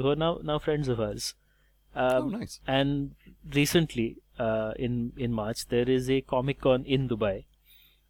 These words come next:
Speaker 2: Right.
Speaker 1: uh, the Middle East Film and Comic Con. It's been growing. It's in it, it was in its fifth year this year.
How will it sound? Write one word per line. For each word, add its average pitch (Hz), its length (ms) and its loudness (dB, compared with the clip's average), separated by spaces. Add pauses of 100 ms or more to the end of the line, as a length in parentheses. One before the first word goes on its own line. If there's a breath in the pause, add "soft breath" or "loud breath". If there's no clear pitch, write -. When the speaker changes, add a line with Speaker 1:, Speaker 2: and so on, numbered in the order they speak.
(100)
Speaker 2:
Right. 143 100 -12
Speaker 1:
uh, 101 400 0
the 135 140 -2
Middle 131 360 2
East 120 200 2
Film 113 220 0
and 110 100 -6
Comic 101 300 -6
Con. 110 260 -8 (460)
It's 139 180 0
been 139 200 4
growing. 131 340 2
It's 120 180 -2
in 120 80 -2
it, 120 120 -4 (100)
it 131 160 2
was 123 100 4
in 123 80 0
its 123 140 -2
fifth - 280 0
year 113 160 4
this - 380 -6
year. 110 280 0